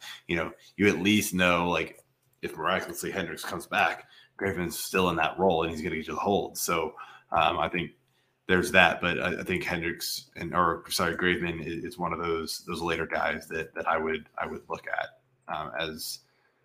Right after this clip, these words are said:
you know, somebody who at least can, can get you by until you need to find,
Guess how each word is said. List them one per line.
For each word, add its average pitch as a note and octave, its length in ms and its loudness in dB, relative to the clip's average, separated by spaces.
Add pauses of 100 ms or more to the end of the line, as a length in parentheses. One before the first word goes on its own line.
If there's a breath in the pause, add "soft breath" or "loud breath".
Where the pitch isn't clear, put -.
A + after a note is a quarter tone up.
(280)
you E2+ 60 -4
know, D#2+ 60 0
somebody F2 280 6
who E2+ 200 4
at F2 80 6
least E2+ 240 4
can, D#2+ 280 -2
can F2 220 -2
get G2+ 200 6
you E2 160 6
by F2 320 12
until E2+ 720 2 (480 soft breath)
you F2+ 100 2
need F2 200 6
to E2+ 200 2
find, F2 720 6